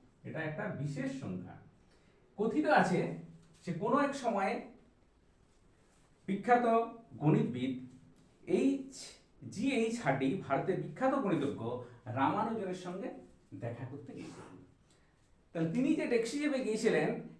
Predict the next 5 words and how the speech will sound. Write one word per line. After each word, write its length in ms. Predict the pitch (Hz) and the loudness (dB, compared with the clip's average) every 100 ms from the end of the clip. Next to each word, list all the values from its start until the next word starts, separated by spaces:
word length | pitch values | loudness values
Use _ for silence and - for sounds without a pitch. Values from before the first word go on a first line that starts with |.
| - | -8
সেটার 360 | - 196 139 135 - - - 113 | 0 4 4 2 0 -10 -8 -2
নাম্বার 260 | 143 185 196 202 | 0 0 -2 -2
ছিল 140 | 202 247 233 - - | -4 -4 -6 -12 -8
সতেরোশো 480 | 131 127 127 - 107 104 | -6 -4 -6 -8 -12 -14
ঊনত্রিশ। 440 | 101 - - | -14 -16 -18